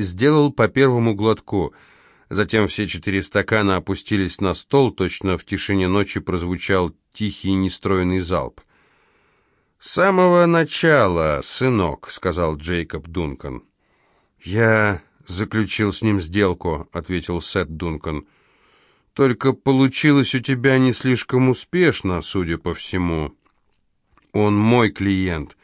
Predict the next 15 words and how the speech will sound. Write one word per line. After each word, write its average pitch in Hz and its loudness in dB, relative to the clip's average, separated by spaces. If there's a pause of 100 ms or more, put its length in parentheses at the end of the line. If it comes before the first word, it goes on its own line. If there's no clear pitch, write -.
(580)
Джейкоб 92 -2
покачал 92 -4
головой. 82 -2 (920)
«Когда-то 135 4
он 131 4
был 143 4
твоим 131 4
знакомым, 131 4
но 120 4
мы 127 4
семья. 120 0 (340)
Мы 101 0
все 131 2
делаем 123 4
вместе, 107 0